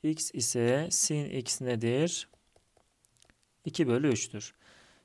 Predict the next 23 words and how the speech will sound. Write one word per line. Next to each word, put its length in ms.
Elimizde 460
sin 320
x 340
var. 260
Cos 300
iki 340
x 180
soruluyor. 560
Cos 320
iki 280
x'in 420
sin 360
x'li 400
formülünü 480
açarsak 600
neye 220
eşitti? 580
Bir 520
eksi 840
iki 220
sin 300
kare 340
x. 300